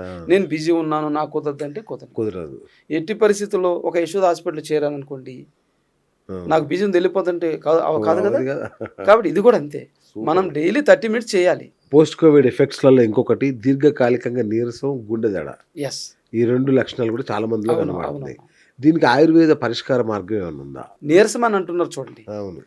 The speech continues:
Speaker 2: ప్రతి ఒక్క కేసులో డీ త్రీ పడిపోయింది, విటమిన్
Speaker 1: ఆ.
Speaker 2: డీ త్రీ లేదు.
Speaker 1: ఆ.
Speaker 2: విటమిన్ డీ త్రీ పెంచుకోకపోతే నీరసం ఉండే ఉంటుంది.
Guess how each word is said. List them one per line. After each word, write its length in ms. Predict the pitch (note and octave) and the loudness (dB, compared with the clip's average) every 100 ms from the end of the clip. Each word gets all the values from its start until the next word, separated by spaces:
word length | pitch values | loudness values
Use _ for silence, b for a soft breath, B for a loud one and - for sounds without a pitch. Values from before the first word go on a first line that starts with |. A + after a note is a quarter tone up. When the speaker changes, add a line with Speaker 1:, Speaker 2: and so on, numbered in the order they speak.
| _ _ _ - | _ _ _ 2
Speaker 2:
ప్రతి 260 | E3 F3 A#3+ | 2 4 2
ఒక్క 160 | A3+ | 2
కేసులో 360 | G#3+ A3 A3 B3+ | 6 6 6 0
డీ 160 | G#3+ | -2
త్రీ 140 | G#3+ A3 | -4 -2
పడిపోయింది, 480 | G3 D#3+ C#3+ B2 - _ | -2 -2 -8 -10 -20 _
విటమిన్ 260 | D#3+ F#3+ G3+ | -2 0 0
Speaker 1:
ఆ. 20 | |
Speaker 2:
డీ 80 | F#3 | 0
త్రీ 140 | F#3 | -4
లేదు. 300 | D3 D#3 C3+ - _ | -2 -2 -2 -10 _
Speaker 1:
ఆ. 280 | G#2+ B2+ G2+ E2 _ _ _ _ _ _ - | -14 -14 -14 -20 _ _ _ _ _ _ -16
Speaker 2:
విటమిన్ 400 | A3+ G3+ A#3 G#3+ | -8 -4 -2 -2
డీ 120 | G#3+ | -4
త్రీ 220 | G#3+ G#3+ | -6 -10
పెంచుకోకపోతే 800 | G#3 F3 E3+ F#3 D#3 D#3 D3+ F3+ | -4 -4 -2 -2 -2 -2 0 0
నీరసం 360 | E3 D#3+ D3+ D#3 | 2 2 0 -4
ఉండే 220 | D3 D#3+ | 0 0
ఉంటుంది. 420 | D3 C#3+ - - | 0 -4 -16 -18